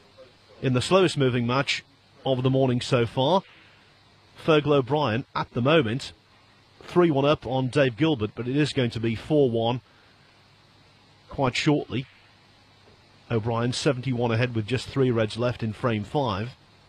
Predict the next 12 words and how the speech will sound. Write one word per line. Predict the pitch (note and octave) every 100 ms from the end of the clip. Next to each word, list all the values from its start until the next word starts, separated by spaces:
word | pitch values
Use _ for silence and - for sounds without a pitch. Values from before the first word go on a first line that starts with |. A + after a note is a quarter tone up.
| _ - _ _ _ _ _ _ _ _ _ _ _ _
And | B2+
on | A#2
table | - F3+ C3
six, | A2 - F#3+ - - -
Mark | B2+ C3+ C#3
Joyce | - D#3 D#3 - - _ -
is | A#2+
leading | B2+ B2+ B2+ A2+ - - - - - - _ _ _ _
Jamie | A2 C#3+ C3
Cope | B2 D3 C#3 - - - - -
three | D3+ C3+
two. | - F#3+ G#2+